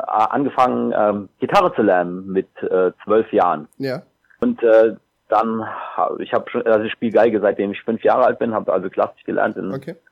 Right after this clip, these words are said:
Speaker 1: am Konser-, am Konservatorium in Heppenheim, hab ich klassisch gelernt und, äh, wollte dann halt mal ein bisschen noch was Neues machen. Man spielt ja dann, äh, so ein Instrument, wenn man das mal ganz gut beherrscht, will man ja dann, wenn man schon viel Musik macht, will man dann ja ein bisschen weiterkommen. Und so bin ich halt, äh, ha-, hab,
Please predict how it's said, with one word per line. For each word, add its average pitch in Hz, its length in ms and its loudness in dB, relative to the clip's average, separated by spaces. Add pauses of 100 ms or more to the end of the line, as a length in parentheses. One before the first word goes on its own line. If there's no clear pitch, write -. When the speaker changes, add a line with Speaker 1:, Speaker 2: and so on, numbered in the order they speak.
(280)
Speaker 1:
am 98 120 -18
Konser-, 110 360 0
am 95 160 -4
Konservatorium 101 600 -2
in 90 60 -4
Heppenheim, 113 420 -2
hab 127 60 -10 (380)
ich - 100 -20
klassisch 110 260 -2
gelernt 104 360 0 (560)
und, 117 200 -2
äh, 107 60 2 (520)
wollte 107 220 2
dann 101 100 2
halt 104 160 0
mal 101 120 0
ein 101 60 -2
bisschen 107 220 -6
noch 98 140 -4
was 92 160 -4
Neues 101 300 2
machen. 101 180 -2
Man 90 100 -4
spielt - 280 -8
ja 98 100 4
dann, 90 280 -4
äh, 95 340 -4
so 92 140 -2
ein 98 140 0
Instrument, 98 440 -6
wenn 92 80 -6
man 90 100 -6
das 90 100 -12
mal 90 120 -6
ganz 87 180 -8
gut 95 160 -12
beherrscht, - 380 -8
will 90 80 -4
man 85 160 -4
ja 85 80 -2
dann, 85 160 -8
wenn 85 200 -12 (200)
man 113 120 2
schon 107 140 -6
viel 110 160 -4
Musik 110 360 -4
macht, 98 220 -4
will 98 100 -4
man 95 120 0
dann 90 140 -2
ja 90 80 0
ein 85 80 -6
bisschen - 220 -12
weiterkommen. 107 500 0 (520)
Und 143 200 -2
so 143 140 2
bin 131 180 0
ich 135 140 -4
halt, 120 300 4
äh, 110 180 6
ha-, 101 260 0
hab, 104 140 -2